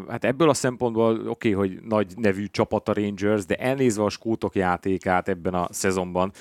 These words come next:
meg az, hogy tulajdonképpen a támadó játékuk elég harmatosnak mondható még egy skót bajnoki színvonalon is.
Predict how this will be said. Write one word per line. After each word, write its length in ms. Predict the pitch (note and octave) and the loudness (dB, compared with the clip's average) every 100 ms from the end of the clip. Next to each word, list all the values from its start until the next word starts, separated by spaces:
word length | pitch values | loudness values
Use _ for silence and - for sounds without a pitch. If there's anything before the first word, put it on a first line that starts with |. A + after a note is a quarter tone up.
| - - - | -20 -20 -8
meg 140 | F2+ | -2
az, 200 | G2 G#2 | 0 -2
hogy 360 | - G2 F2 F#2 | -4 -4 -2 -4
tulajdonképpen 580 | - G#2+ F#2+ F2+ G2 G2 | 0 0 0 -2 -4 -2
a 160 | F#2 F2 - - _ _ | -2 -4 -14 -20 _ _
támadó 400 | B2+ C3+ A#2 G#2+ | 0 2 0 2
játékuk 480 | G#2+ G2+ G#2 F#2+ A#2 | 2 2 -2 -2 0
elég 200 | A#2+ G2 | 0 2
harmatosnak 640 | A2 G#2 F2+ F#2+ F2+ F#2 | 2 0 0 -8 -10 -10
mondható 340 | F#2+ F2+ - F2+ | -10 -8 -8 -8
még 200 | F2 E2+ | -6 -6
egy 60 | |
skót 300 | F2+ - G#2+ | -6 -4 -4
bajnoki 340 | F2 F2+ F2 E2+ | -2 -4 -4 -6
színvonalon 460 | - G2 F2 E2+ | -6 -4 -4 -2
is. 160 | F#2+ | -4